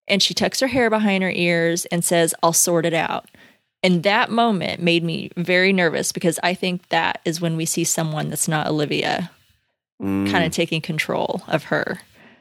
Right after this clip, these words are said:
Speaker 1: And I think it's a, I think we're already a little bit too late. Um, so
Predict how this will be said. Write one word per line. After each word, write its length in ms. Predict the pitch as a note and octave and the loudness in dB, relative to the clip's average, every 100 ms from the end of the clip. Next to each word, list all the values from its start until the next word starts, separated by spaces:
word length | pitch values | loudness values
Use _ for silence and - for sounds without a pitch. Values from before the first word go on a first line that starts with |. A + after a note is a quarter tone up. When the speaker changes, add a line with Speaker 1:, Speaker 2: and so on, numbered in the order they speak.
| _ _ _ _ - | _ _ _ _ -2
Speaker 1:
And 80 | E3+ | 0
I 40 | |
think 220 | E3 F3 | 2 0
it's 160 | E3 - | 0 0
a, 180 | E3+ E3+ | 0 0
I 60 | |
think 180 | E3+ E3+ | -2 -2
we're 120 | E3+ - | -2 0
already 440 | E3 E3+ E3+ E3 | 2 2 2 0
a 80 | - | 0
little 180 | E3 D#3 | 0 0
bit 160 | - | -2
too 220 | - - D3+ | -2 -2 0
late. 380 | C#3+ C#3 - - - _ - | 0 -2 -4 -10 -20 _ -2
Um, 460 | D#3+ D3+ D3 E3+ F3 - - - - - _ - | 0 0 -2 -6 -6 -10 -20 -16 -16 -16 _ -8
so 420 | - D#3+ D#3 | 0 2 2